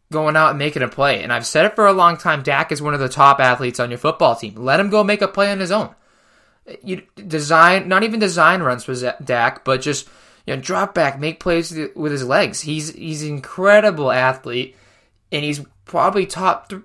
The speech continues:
five, maybe even top three on that team as an athlete. Let him go make a play.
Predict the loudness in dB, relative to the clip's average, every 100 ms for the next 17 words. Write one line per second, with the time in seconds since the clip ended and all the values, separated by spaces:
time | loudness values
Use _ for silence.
0 | _ 4 6 4 0 -4 -4 -4 0 4
1 | 4 2 -4 0 0 2 2 0 -4 -4
2 | -2 -4 0 2 0 -2 -6 -8 _ -4
3 | 4 4 4 -2 -2 0 0 0 -2 -4
4 | 4 4 4